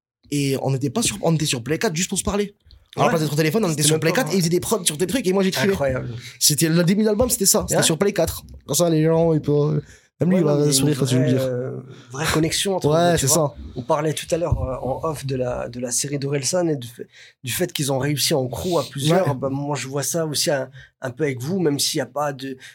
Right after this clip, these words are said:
Speaker 2: de, de projet en,
Speaker 1: Ouais, c'est
Speaker 2: en, en commun, mais dès qu'il y a le projet de l'un, vous êtes à plusieurs dessus et, et t'as une réussi-, une réussite collective quand même.
Speaker 1: Ouais, c'est ça. Et, euh,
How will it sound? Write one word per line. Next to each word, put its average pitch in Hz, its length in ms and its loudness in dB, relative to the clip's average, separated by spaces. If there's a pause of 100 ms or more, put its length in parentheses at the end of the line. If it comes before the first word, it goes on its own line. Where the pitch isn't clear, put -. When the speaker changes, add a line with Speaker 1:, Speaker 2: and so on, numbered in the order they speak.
(140)
Speaker 2:
de, 127 220 -8
de 127 200 -8
projet 147 580 -2
en, 127 380 -4 (180)
Speaker 1:
Ouais, 156 180 0
c'est - 280 2
Speaker 2:
en, 120 560 -6
en 135 120 -4
commun, 202 460 0
mais 160 200 0
dès 135 180 -4
qu'il - 140 -4
y 170 40 2
a 156 60 0
le 147 120 -4
projet 156 400 -4
de 143 120 -4
l'un, 170 180 0
vous 139 240 -2
êtes 135 140 -6
à 131 60 -4
plusieurs 135 400 -8
dessus 180 440 -4
et, 147 240 -4 (180)
et 127 120 -10
t'as 143 80 -2
une 127 100 -2
réussi-, 139 440 -2
une 143 100 2
réussite 139 320 0
collective 151 460 -4
quand 139 120 -4
même. 131 160 -10 (160)
Speaker 1:
Ouais, 180 240 2
c'est - 160 0
ça. 190 280 2
Et, 127 280 0
euh, 120 420 0